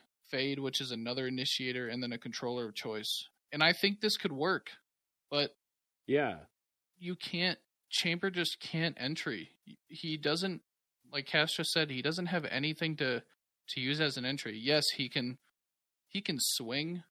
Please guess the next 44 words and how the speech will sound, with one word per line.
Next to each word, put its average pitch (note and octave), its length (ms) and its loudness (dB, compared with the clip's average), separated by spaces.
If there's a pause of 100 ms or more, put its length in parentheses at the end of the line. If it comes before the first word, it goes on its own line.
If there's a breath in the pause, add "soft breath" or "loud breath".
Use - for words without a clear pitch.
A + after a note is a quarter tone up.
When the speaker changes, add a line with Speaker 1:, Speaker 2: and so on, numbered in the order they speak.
(440)
Speaker 1:
get C3+ 120 2
a C#3 80 2
pick, C3+ 320 -2 (280)
and B2+ 140 -6
T C3 180 0
P, A#2 320 -2 (680)
but B2+ 80 0
you're C3 120 2
not D#3+ 220 4
getting D3+ 240 4
an A#2 60 0
entry C#3+ 400 0
there. A#2 180 0
You're A#2+ 240 -4
just E3 220 -2
getting D#3 240 0
a B2 40 -4
first C3 360 -4
kill. B2+ 340 -4 (460)
And C3+ 360 0
that's D3 200 2
off D3+ 260 4
of D#3+ 160 0
a B2+ 160 2
dry B2 460 0
swing, B2 480 0 (120)
a - 120 -20
dry C3 240 2
peek, B2 340 -6 (560)
unless C#3 340 4
you C#3+ 100 -2
have C#3 200 4
one B2+ 240 0
of C#3+ 120 0
your C#3 140 0
teammates C#3 800 0 (220 loud breath)
use C3+ 280 -2
one C3+ 120 0
of B2 80 -2
their B2 120 0
utilities B2 560 -2
for B2 140 -4
your B2 240 -2
benefit A#2+ 480 -2